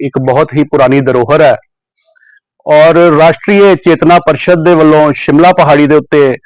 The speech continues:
ਇੱਕ ਮੰਦਿਰ ਦਾ ਜਿਹੜਾ ਵਾ ਨਿਰਮਾਣ ਕੀਤਾ ਗਿਆ ਹੈ, ਔਰ ਬਹੁਤ ਹੀ ਮਾੜੀ ਘਟਨਾ ਜਿਹੜੀ ਹੈ, ਮਾੜੇ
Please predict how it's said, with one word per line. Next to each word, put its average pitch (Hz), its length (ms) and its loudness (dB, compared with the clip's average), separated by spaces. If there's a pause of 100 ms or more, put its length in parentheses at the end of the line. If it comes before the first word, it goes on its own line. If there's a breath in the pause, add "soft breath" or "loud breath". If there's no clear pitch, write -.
(300 soft breath)
ਇੱਕ 156 180 -6
ਮੰਦਿਰ 147 480 0
ਦਾ 190 160 2
ਜਿਹੜਾ 151 280 2
ਵਾ 147 160 2
ਨਿਰਮਾਣ 143 500 0
ਕੀਤਾ 160 300 0
ਗਿਆ 139 300 2
ਹੈ, 110 60 -4 (880)
ਔਰ 180 520 2 (300)
ਬਹੁਤ 170 420 0
ਹੀ 214 220 2
ਮਾੜੀ 151 400 0
ਘਟਨਾ 156 380 0
ਜਿਹੜੀ 165 360 2
ਹੈ, 151 180 4 (220)
ਮਾੜੇ 160 260 2